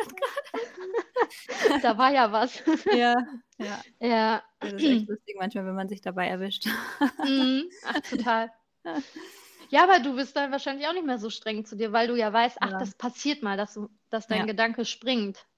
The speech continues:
Speaker 2: Also, es hat ja nichts mit der Person dann zu tun, ne?
Speaker 1: Ja, ich sag das dann
Speaker 2: Ja.
Speaker 1: auch inzwischen, du kannst es <laughs> vielleicht
Speaker 2: Ach,
Speaker 1: noch mal
Speaker 2: schön.
Speaker 1: sagen, ich hab grad nicht zugehört. Ja.
Speaker 2: <laughs>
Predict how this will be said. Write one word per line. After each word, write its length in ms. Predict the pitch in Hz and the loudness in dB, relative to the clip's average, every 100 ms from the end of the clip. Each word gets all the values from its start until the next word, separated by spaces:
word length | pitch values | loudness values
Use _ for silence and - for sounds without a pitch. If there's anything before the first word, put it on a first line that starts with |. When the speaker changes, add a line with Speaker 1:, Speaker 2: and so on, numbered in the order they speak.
| - | -12
Speaker 2:
Also, 160 | 196 | -10
es 100 | 208 | -6
hat 120 | 240 214 | -6 -4
ja 140 | 233 | -4
nichts 200 | 220 - | -4 -8
mit 140 | 214 | -8
der 60 | 214 | -8
Person 360 | - 196 247 214 | -10 0 2 4
dann 160 | 185 | 0
zu 140 | 190 196 | -4 -12
tun, 320 | - 208 196 | -8 -4 -2
ne? 180 | 214 214 _ _ _ _ _ _ - | -4 -6 _ _ _ _ _ _ 2
Speaker 1:
Ja, 240 | 220 220 | 8 8
ich 120 | 208 | 8
sag 160 | 214 220 | 4 0
das 120 | 226 | 0
dann 160 | 220 208 | 2 2
Speaker 2:
Ja. 0 | |
Speaker 1:
auch 120 | 214 | 2
inzwischen, 420 | 220 - 214 214 | 0 -2 -2 0
du 100 | 208 | -2
kannst 220 | 208 214 208 | -2 -2 -2
es 80 | |
<laughs> 20 | - | -6
vielleicht 320 | - - 294 | -8 -2 2
Speaker 2:
Ach, 40 | |
Speaker 1:
noch 140 | 226 - | 4 6
mal 200 | 262 233 | 6 6
Speaker 2:
schön. 80 | |
Speaker 1:
sagen, 240 | 247 269 277 | 2 2 0
ich 120 | 269 | -2
hab 120 | 311 | -4
grad 180 | - 302 | 0 0
nicht 180 | 392 - | -2 -6
zugehört. 480 | 403 403 392 381 - 277 | -6 -2 -2 -2 0 -2
Ja. 160 | - - 359 | 2 2 2
Speaker 2:
<laughs> 400 | 349 - - | -2 -4 -12